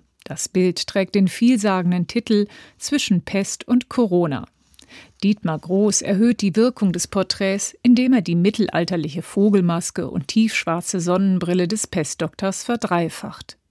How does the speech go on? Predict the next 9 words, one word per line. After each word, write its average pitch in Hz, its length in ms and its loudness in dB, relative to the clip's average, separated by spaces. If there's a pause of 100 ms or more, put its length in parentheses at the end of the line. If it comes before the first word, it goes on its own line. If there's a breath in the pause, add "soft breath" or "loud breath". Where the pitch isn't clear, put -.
(100)
Somit 180 460 -2 (280 loud breath)
tritt - 220 -2
auch 240 120 -4
der 254 120 -2
Porträtierte 208 800 -4
als - 180 -10
Person 180 640 0
anonym 208 560 4
zurück. - 580 -4